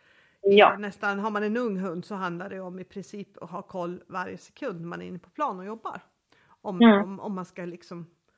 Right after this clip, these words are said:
Speaker 2: om man ska klara att ha hunden på det sättet som man vill ha på, på tävling, tänker
Speaker 1: Mm.
Speaker 2: jag, när det
Speaker 1: Mm.
Speaker 2: gäller fokus och engagemang och, och de delarna liksom.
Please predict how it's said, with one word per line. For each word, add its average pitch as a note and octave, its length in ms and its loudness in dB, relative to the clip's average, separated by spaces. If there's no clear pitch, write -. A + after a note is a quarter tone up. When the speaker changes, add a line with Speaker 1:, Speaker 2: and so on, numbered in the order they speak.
Speaker 2:
om G3+ 120 -10
man G3 100 -8
ska G3 140 -14
klara A3 380 -2
att G3 120 -10
ha G3+ 180 -2
hunden E3 460 -8
på G#3+ 60 -10
det F3 140 -10
sättet F3 320 -14
som F3+ 160 -16
man E3+ 120 -10
vill E3+ 120 -12
ha F3 140 -10
på, - 260 -18
på G#3 60 -20
tävling, - 420 -12
tänker - 220 4
Speaker 1:
Mm. G3 140 10
Speaker 2:
jag, G3 160 -6
när F#3 100 -8
det F#3 80 -10
Speaker 1:
Mm. F#3+ 140 2
Speaker 2:
gäller F3 140 -4
fokus F#3+ 400 -10
och F#3+ 60 -6
engagemang F3 680 -10
och, E3+ 160 -14
och G3 100 -14
de F3+ 200 -6
delarna G3 440 -10
liksom. G3+ 380 -18